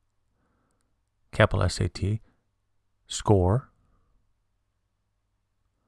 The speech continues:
with a space, S A T score. Notice I get an error message. That means I can't leave any spaces in the variable name. I don't like that, but hey.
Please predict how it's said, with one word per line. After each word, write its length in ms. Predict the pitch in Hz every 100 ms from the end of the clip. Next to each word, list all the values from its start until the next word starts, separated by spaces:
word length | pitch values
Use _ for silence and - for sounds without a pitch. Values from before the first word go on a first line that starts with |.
| _ _ _
with 100 | 101
a 60 | 98
space, 680 | - - 92 110 - - -
S 160 | 98 -
A 60 |
T 160 | - 95
score. 320 | - - - - - -
Notice 300 | 127 185 202
I 60 | 139
get 140 | 117
an 100 | 104
error 220 | 107 107
message. 560 | 98 95 - - - - - - - - _ -
That 180 | 120 -
means 440 | 143 131 127 - -
I 220 | 107 107
can't 360 | - - 127 -
leave 180 | 110
any 140 | 107 104
spaces 500 | - 104 101 110 95
in 80 | 92
the 80 |
variable 360 | 87 92 98 104
name. 180 | 107 101
I 60 |
don't 200 | 85 85
like 180 | 92 92
that, 260 | - 107 -
but 140 | 90
hey. 260 | 95 87